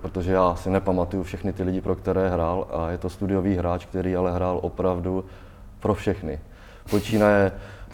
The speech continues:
Rodem Stewartem, Bee Gees, spolupracoval ještě v té době s Beatles. Prostě on hrál snad pro všechny a tento člověk má taky, taky moji baskytaru, jo.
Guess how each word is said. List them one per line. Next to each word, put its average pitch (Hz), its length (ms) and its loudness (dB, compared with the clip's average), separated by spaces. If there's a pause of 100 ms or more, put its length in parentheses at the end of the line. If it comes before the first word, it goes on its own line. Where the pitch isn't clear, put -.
Rodem 107 340 6
Stewartem, 101 840 4
Bee 98 220 4
Gees, 98 580 0 (280)
spolupracoval 92 1000 2
ještě 87 220 -4
v - 60 -8
té 95 140 0
době 95 220 2
s 82 60 -2
Beatles. 92 600 -2 (760)
Prostě 95 400 2
on 95 140 4
hrál 98 300 4
snad 101 220 0
pro 98 140 2
všechny 98 340 -2
a 90 60 2
tento 95 240 -2
člověk 95 300 0
má 90 140 0
taky, - 220 -6
taky - 280 -8
moji 85 180 -2
baskytaru, 73 520 -8
jo. - 160 -4